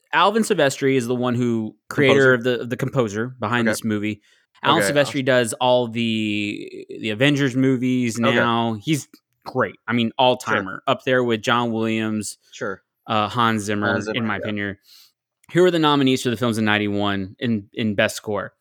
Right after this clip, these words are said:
Speaker 1: Bugsy, whatever.
Speaker 2: Okay. Okay.
Speaker 1: Everyone loves Warren Beatty. I get it. It's the
Speaker 2: Sure.
Speaker 1: Oscars. Beauty
Speaker 2: Especially
Speaker 1: and the
Speaker 2: during that time, nineties.
Speaker 1: Right. The, the winner was Beauty and the Beast. I
Speaker 2: No,
Speaker 1: get
Speaker 2: no.
Speaker 1: it.
Speaker 2: Have you
Speaker 1: The
Speaker 2: seen Howard?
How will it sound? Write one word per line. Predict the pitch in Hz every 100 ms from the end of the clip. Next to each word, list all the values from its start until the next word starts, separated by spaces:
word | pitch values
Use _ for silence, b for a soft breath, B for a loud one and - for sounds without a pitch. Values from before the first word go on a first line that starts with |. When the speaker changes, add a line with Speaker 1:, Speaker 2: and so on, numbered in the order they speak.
| b b _ -
Speaker 1:
Bugsy, | 113 139 131 107 101 110 - _ _ _ _ _
whatever. | - 113 101 95
Speaker 2:
Okay. | 95 113 _ _ _ 123
Okay. | - 98 113 -
Speaker 1:
Everyone | 156 180 180
loves | 165 151
Warren | 151 135
Beatty. | 113 107
I | 107
get | 104 98
it. | 98 101
It's | 98
the | 120
Speaker 2:
Sure. | 98
Speaker 1:
Oscars. | 110 98 95 - b b b b b b -
Beauty | 135
Speaker 2:
Especially | 170 180
Speaker 1:
and | 180
the |
Speaker 2:
during | 160
that | 139 139
time, | 131
nineties. | 117 120 113 98 95 - -
Speaker 1:
Right. | 131 -
The, | 156 185 196 208
the | 175
winner | 175 160 208 180
was | 156
Beauty | 110 139 139
and | 135
the | 110
Beast. | 104 98 -
I | 135
Speaker 2:
No, | 139
Speaker 1:
get | -
Speaker 2:
no. | 131
Speaker 1:
it. | 139 - _ _
Speaker 2:
Have | 160 170
you |
Speaker 1:
The | 202
Speaker 2:
seen | 196 180
Howard? | 143 147 202 220